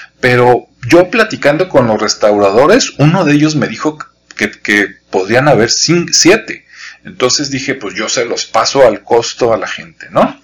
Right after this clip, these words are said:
Bien, arriba, este, vemos a la izquierda, por ejemplo, estaba Guadalajara. Esto es como viendo lo de la Minerva, este,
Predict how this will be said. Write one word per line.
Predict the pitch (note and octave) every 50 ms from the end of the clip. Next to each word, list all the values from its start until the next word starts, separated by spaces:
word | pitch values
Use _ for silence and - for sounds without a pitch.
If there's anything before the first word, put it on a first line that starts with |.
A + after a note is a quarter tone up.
| - - - - - - - - _ _
Bien, | A#2+ B2+ C#3+ D3+ D3+ D3+ D3+ D3+
arriba, | C#3+ F3 G#3+ A#3+ A3 G#3+ A3+ B3+ C4 - - - -
este, | - - - - B2 A#2 G#2+ - - _ -
vemos | D#3 F3 E3+ D#3+ F#3+ A3+ - - - -
a | - G2+
la | G2+
izquierda, | G#2 - - - D3 D3 D3 D3 D#3 D#3 D3+ D3+
por | - -
ejemplo, | - - C3+ C3 C3 - C#3
estaba | B2+ - - B2 A#2 B2+ B2
Guadalajara. | A2+ G#2 G2 F#2 F#2 G#2 G#2+ - - D#3+ E3 G3 C#4 - - _ _ - - - - -
Esto | - B2+ - - C3+
es | C3 C3 -
como | - C#3+ C3 B2 G#2+ G#2
viendo | A2+ A#2 A#2+ B2 B2 B2+ B2
lo | A#2+ A2+ G2+ G2
de | F#2+
la | F2 F2
Minerva, | F2+ F#2 F#2 F#2+ G#2 A2+ A2+ A#2 A#2 E3+ B2 - - - - - - _ _ -
este, | - F#3+ - - - G2 F#2 F#2 -